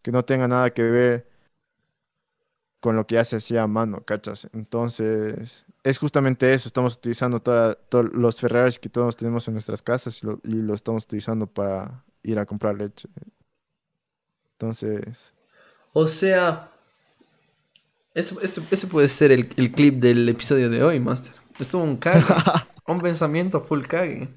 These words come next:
Speaker 2: Pero también, a ver, aquí vol-, volviendo a lo que dices, loco. O sea, tú dices que los brothers que estudian diseño gráfico o hacen arte a través de una computadora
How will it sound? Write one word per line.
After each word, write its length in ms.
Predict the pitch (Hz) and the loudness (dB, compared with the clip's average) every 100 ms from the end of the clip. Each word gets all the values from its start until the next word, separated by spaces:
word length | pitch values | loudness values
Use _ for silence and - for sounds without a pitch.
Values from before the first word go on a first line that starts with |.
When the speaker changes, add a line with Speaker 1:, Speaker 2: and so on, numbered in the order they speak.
| _ _ _ _ _ _ _ | _ _ _ _ _ _ _
Speaker 2:
Pero 220 | 208 214 | 4 6
también, 320 | 208 208 226 196 | 4 2 2 2
a 60 | |
ver, 200 | 190 185 | 2 2
aquí 200 | 160 185 | 0 0
vol-, 200 | 214 214 | 4 4
volviendo 340 | 160 165 208 202 | 4 4 6 6
a 40 | |
lo 120 | 175 | 4
que 120 | - | 2
dices, 400 | 135 170 - 117 | 2 2 0 0
loco. 200 | 117 123 | 2 0
O 40 | 127 | 0
sea, 120 | 147 | -2
tú 100 | 185 | 2
dices 300 | 185 190 185 | 2 0 -4
que 160 | 151 139 | -2 0
los 200 | 131 131 | 0 0
brothers 200 | 156 156 | 0 0
que 80 | |
estudian 300 | 143 - 151 | -4 -4 -2
diseño 360 | 143 127 147 143 | -2 -2 -2 2
gráfico 640 | 139 147 - 123 113 - _ _ _ _ _ _ _ _ _ _ _ _ _ _ _ _ _ _ | 4 2 0 -6 -6 -8 _ _ _ _ _ _ _ _ _ _ _ _ _ _ _ _ _ _
o 300 | 131 123 123 | 0 2 6
hacen 340 | 135 156 156 131 | 6 4 0 4
arte 540 | 147 180 - 139 127 | 4 4 0 0 4
a 100 | 123 | 4
través 200 | 127 139 | 2 0
de 60 | 151 | 0
una 100 | 139 | -4
computadora 760 | 135 123 123 139 147 123 - | -4 -4 0 2 2 0 -6